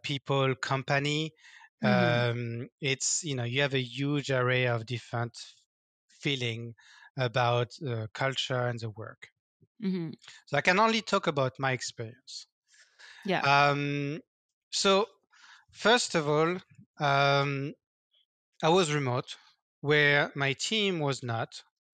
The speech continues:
Speaker 1: And I think that created some kind of uh, you know, I was, I was, I felt pretty isolated. Uh, I didn't have that connection with my team in such a way that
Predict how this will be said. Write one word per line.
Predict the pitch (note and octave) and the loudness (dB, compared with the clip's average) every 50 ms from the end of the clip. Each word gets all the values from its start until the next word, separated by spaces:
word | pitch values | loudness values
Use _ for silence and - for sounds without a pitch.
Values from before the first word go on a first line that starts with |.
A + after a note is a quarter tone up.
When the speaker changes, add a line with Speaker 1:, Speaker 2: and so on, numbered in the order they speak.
| _ _ _ _ _ - - - - - - - _ _ _ | _ _ _ _ _ -20 -20 -20 -20 -20 -20 -20 _ _ _
Speaker 1:
And | - D3 C#3+ D3 D3+ D3+ D3+ D#3 D3+ - | 0 2 4 4 4 2 2 0 -2 -2
I | C#3+ C#3+ | -2 -2
think | C#3+ - A3+ A#3+ G#3 | -2 -2 -2 -2 0
that | F#3 F3 D#3+ | 0 0 -2
created | - - - D3 C#3+ C#3+ - - D#3+ D#3 D3 - | -2 -2 0 0 0 0 -2 -4 -6 -6 -6 -6
some | - - - D3 D3 C3 | -8 -6 -6 -6 -6 -8
kind | - - - D3 C#3+ C#3 C#3 C#3 C#3 C3 C3+ | -10 -6 -4 -2 -2 0 -2 -2 -4 -2 -2
of | C3 B2+ B2+ B2+ B2+ B2+ B2+ B2 - - _ _ _ _ _ _ _ _ _ _ _ _ _ _ _ _ _ _ - - _ - B2+ | 0 0 0 2 0 0 -2 -4 -8 -18 _ _ _ _ _ _ _ _ _ _ _ _ _ _ _ _ _ _ -20 -20 _ -4 -2
uh, | A#2+ A#2+ A#2 A#2 A#2 A#2 A#2 A#2 A#2 A#2 A#2 C3 | 0 0 0 0 0 -2 -2 -2 -2 -4 -4 -4
you | D3 C3+ B2+ | -4 -4 -4
know, | A#2 A2+ | -2 -2
I | A#2+ B2 | -2 -2
was, | B2 C#3 C#3 - - | 0 -2 -2 -4 -2
I | - C3+ | -2 -2
was, | C3 D3 C#3+ C#3 D3 - | 0 0 -2 -4 -4 -4
I | D#3 C3 | -4 -4
felt | B2 - - F3 F3 F3+ - _ | -4 -2 0 0 0 0 -4 _
pretty | - - C#3 C3+ C#3+ C#3 C#3 C#3 C3+ C3+ C3+ B2+ _ _ _ _ _ _ _ _ - | -10 -8 -4 -4 -2 -2 -2 -2 -2 -2 -4 -4 _ _ _ _ _ _ _ _ 0
isolated. | - D3+ D3+ C3+ D3 C#3+ C3 B2+ A#2+ A2 - - D#3+ _ _ _ _ _ _ _ _ _ _ _ _ _ - | 2 2 2 2 2 0 0 0 -2 -2 -6 -12 -20 _ _ _ _ _ _ _ _ _ _ _ _ _ -4
Uh, | C3+ B2+ A#2+ A#2+ B2 A#2+ A#2+ A#2+ A#2+ A#2+ A#2+ A#2+ - - - - - - - - _ - | 0 0 2 2 2 2 2 2 0 0 -4 -6 -10 -18 -20 -20 -20 -20 -20 -10 _ -2
I | C#3 C#3 | -2 0
didn't | C3+ F3 F#3+ G3 F3 C#3 | 0 0 0 0 -2 -4
have | - - - - D3 C#3+ D3 D3+ D3+ C#3+ C#3 C3 | -6 -4 0 4 6 6 6 6 4 2 2 0
that | C#3 C3+ C3 - | -2 -2 -2 -4
connection | - - B2+ B2 B2+ C#3 - - - C#3+ C3+ C3 B2+ | -6 -6 -4 -4 -4 -4 -6 -6 -6 -4 -4 -4 -4
with | B2 B2 | -6 -6
my | A#2+ B2 A#2+ A#2+ - | -4 -4 -4 -6 -6
team | - - - F3+ E3 D3+ C#3+ C3+ C3+ C3 B2+ - _ - - - - _ _ _ - | -8 -6 -4 -2 -2 -2 -2 -4 -4 -6 -10 -12 _ -20 -20 -20 -20 _ _ _ -10
in | C3+ B2+ | -10 -6
such | - D3+ C3+ - - | -4 -2 -2 -2 0
a | D3+ C#3+ | 0 0
way | C3 C#3 C3+ C3+ C#3 C3+ | 0 2 2 2 2 0
that | B2 B2+ B2 B2 B2 A#2+ | 0 0 0 0 0 -2